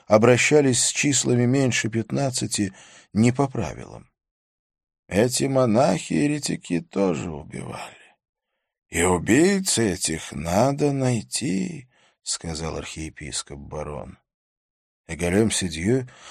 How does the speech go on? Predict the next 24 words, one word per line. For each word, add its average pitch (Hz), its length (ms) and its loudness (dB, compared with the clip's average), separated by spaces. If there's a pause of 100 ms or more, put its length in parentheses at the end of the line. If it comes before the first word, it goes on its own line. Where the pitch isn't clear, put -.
(180)
показал 101 520 4
ему 120 160 4
портреты 104 600 0
преступных 95 840 -2
священников-рыцарей. 80 1700 -6 (580)
Они 190 220 6
не 214 180 6
были 98 160 4
похожи 120 400 2
на 123 200 2
убийц, 135 580 -2 (460)
но 98 140 4
кто 156 260 2
знает, 147 540 0
на 85 180 -4
кого 82 480 -4
похожи 73 800 -12 (320)
убийцы. 80 720 -10 (840)
Потом 127 340 6
Винсент 110 460 4
увидел 127 380 4
изображения 107 640 4
их 120 80 0
жертв. 80 480 -10